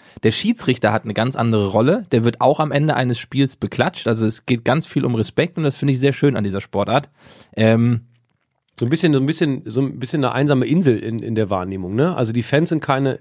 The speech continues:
Speaker 2: also selbst wenn's um, äh, Weltmeisterschaften oder das League Six Nations, äh, äh, Turnier geht, da ist jetzt nicht so, dass sie sich aufs Maul hauen. Also die finden sich schon richtig scheiße.
Speaker 1: Ja.
Speaker 2: Also so richtig scheiße. Und na klar gibt's dann in der Kneipe mal eine Schlägerei, weil so ist halt.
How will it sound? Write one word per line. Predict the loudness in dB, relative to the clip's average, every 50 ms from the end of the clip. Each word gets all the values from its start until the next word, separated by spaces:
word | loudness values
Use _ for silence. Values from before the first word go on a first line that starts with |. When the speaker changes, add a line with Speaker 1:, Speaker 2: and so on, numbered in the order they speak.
| _ _
Speaker 2:
also | -2 -2 -2 -2 -4 -2
selbst | 2 2 2 2 2 -2 -2
wenn's | 0 2 2 0 -2 -6 -14 -18 -20 -20 -20 -20 -20 -20 _ _
um, | 0 2 2 2 2 0 -2 -2 -4 -4 -4
äh, | -4 -4 -2 0
Weltmeisterschaften | 0 0 0 0 -2 -2 -2 -2 0 0 0 0 -2 -2 -4 -4
oder | -2 -2 -2 -2 -2
das | -4 -4 -6 -2
League | -2 -2 -2 -2
Six | -2 0 0 0 2 2
Nations, | 4 4 4 4 2 0 -2 -2 -4 -4
äh, | -2 0 0 0 0 -2 -2 -2 -2 -4
äh, | -6
Turnier | -4 -4 -2 0 0 -2 -2
geht, | 0 0 0 0 0 -2 -8 _ -20 -20 -20 -20 -20 -20 _ _ -6
da | -2 0 0
ist | 0 0 0
jetzt | 0 0 0
nicht | 0 -2
so, | 0 2
dass | 0 0 0
sie | -2 -6
sich | -4 -4 -4
aufs | -2 0 2
Maul | 2 4 4 2 2
hauen. | 0 0 -2 -4 -8 -10 _ -4
Also | -4 -2 -2
die | -2
finden | -2 -2 0 0
sich | 0 -2
schon | -2 -4
richtig | -6 -6 -6 -6 -4
scheiße. | -2 0 0 0 -2 -4 -6 -6 -8 _ _ -8
Speaker 1:
Ja. | -8 -8 -8 -10 _ _ _ _ _ 0
Speaker 2:
Also | 0 2 2 2
so | 2 2 2
richtig | 2 0 0 -2 -6 -2
scheiße. | -2 0 0 0 -2 -2 -4 -4 -4 -2
Und | -2 0
na | 0 0 0
klar | 0 0 2 2 2
gibt's | 0 -2 -4
dann | -4 -4 -2
in | 0
der | -2 -2
Kneipe | -2 -2 -2 -2 0 0 0
mal | 0 2 2 0
eine | 0 -2 -2
Schlägerei, | 0 0 2 2 2 2 2 2 4 4 2 2 2
weil | 0 0 2 2 0 -2
so | -2 -4 -6
ist | -4 -2
halt. | 0 0 -2 -2 -6